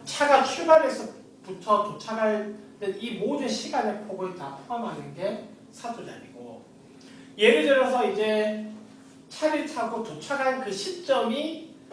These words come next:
한 시면 잠사투가 되는 거죠. 이 이해가 가시죠? 그래서 이게 앞에 분야, 뒤에 분야에 따라서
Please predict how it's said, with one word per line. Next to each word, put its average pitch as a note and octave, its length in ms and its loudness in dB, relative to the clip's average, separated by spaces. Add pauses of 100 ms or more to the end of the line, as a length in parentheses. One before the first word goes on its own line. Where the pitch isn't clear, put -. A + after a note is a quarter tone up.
한 B3+ 280 -2
시면 D#3+ 800 -2 (400)
잠사투가 - 680 -6
되는 - 160 -16 (140)
거죠. - 180 -20 (640)
이 G#3 180 -6
이해가 G3 240 2
가시죠? - 540 -6
그래서 E3+ 480 -8 (400)
이게 F#3 200 -4
앞에 - 420 0
분야, F#3 500 0
뒤에 D#3+ 380 -4
분야에 D3+ 340 -8
따라서 A3+ 680 -4